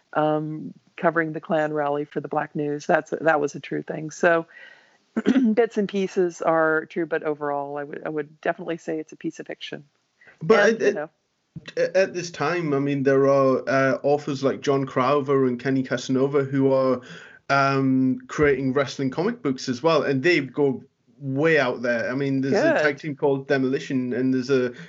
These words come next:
Speaker 2: comic book called Demolition in Space where they fight, like,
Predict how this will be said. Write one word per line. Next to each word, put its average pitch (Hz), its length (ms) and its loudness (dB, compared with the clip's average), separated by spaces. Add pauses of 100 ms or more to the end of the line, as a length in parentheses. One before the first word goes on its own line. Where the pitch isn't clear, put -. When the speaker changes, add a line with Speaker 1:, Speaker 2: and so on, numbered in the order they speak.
Speaker 2:
comic 143 320 0
book 135 160 -6
called 139 220 2
Demolition 135 460 0
in 123 120 0
Space 123 520 0
where 127 140 2
they 120 160 0
fight, 120 300 -2
like, 120 200 -2